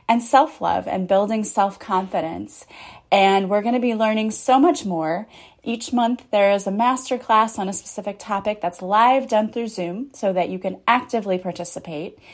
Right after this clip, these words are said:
And if you can't be there for the live, it's recorded, and you have access to all the recorded masterclasses that we've already done once you become a member and you're in our private Facebook group, because I post everything there.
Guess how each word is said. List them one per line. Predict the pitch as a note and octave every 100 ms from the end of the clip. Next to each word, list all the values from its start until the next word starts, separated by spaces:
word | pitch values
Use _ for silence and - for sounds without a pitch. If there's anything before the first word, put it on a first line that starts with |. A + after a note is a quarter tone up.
| - -
And | - B3+
if |
you | D4
can't | - F4 D4+
be | C#4
there | B3
for | B3
the | G#3+ G3
live, | F3 G3
it's | G#3 G#3
recorded, | F#3+ - F3 F3 C4+ D4 -
and | F#3+ F3+ F#3 F#3+
you | B3
have | A#3
access | A#3 A#3+ - A3+ -
to | -
all | G3
the | G3+
recorded | G3+ F#3+ - F#3 F#3+ F#3
masterclasses | E3 F3+ - E3+ - F3+ - G3 F#3+
that | -
we've | E3+ - -
already | G3+ G#3+ G3+
done | F#3 F3 F#3+
once | F3 -
you | -
become | F#3 F3+
a | D#3+
member | D#3 E3 G#3+ C#4 - - - - -
and | G#3+
you're | G#3
in | G3+ F#3
our | F3+
private | - F3 F3 F3
Facebook | F3 E3+ - F#3+
group, | B3+ D4
because | A3 G#3+
I | F#3
post | F3+ A3+ G#3+ A3 -
everything | F3+ F3+ F#3 F3 E3
there. | D3+ D3 G3+